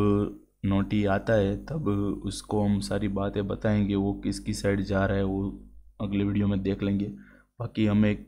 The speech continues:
proper base की ज़रूरत है। बाकी आपको मैं एक बता दूं, मैंने और legend ने पहले एक secret base बनाया था जो कि किसी को मालूम नहीं है, मेरे को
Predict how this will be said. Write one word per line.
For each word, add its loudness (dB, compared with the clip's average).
proper 0
base 2
की 2
ज़रूरत 2
है। 4
बाकी -6
आपको -8
मैं -2
एक -8
बता -4
दूं, 0
मैंने 4
और 2
legend 2
ने 2
पहले 2
एक -2
secret -2
base 2
बनाया 2
था -4
जो 2
कि 2
किसी -2
को 0
मालूम 4
नहीं 6
है, 2
मेरे 4
को 2